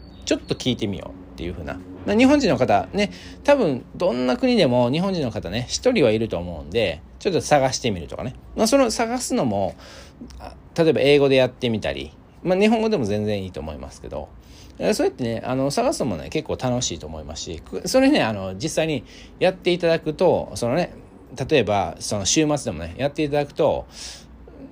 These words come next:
本当にね、あの、Netflix一日中見た週末よりも、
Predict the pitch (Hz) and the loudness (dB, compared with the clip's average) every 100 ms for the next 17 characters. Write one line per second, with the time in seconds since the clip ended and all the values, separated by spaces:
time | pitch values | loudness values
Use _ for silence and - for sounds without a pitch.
0 | - 160 190 190 147 - 101 107 131 190 | -4 -2 2 2 0 -2 -6 -4 -2 -2
1 | - 190 202 190 - 110 104 101 98 143 | -2 0 0 -2 -6 -2 -2 -2 -4 -6
2 | 165 151 143 139 139 135 131 131 127 107 | -4 -4 -4 -2 2 4 4 2 0 -4
3 | - - - 135 135 113 95 80 52 - | -12 -20 -8 -4 0 2 0 -2 -10 -18
4 | - - - - 135 127 127 123 101 90 | -20 -20 -10 -2 0 2 2 0 -4 -4
5 | 95 87 | -6 -6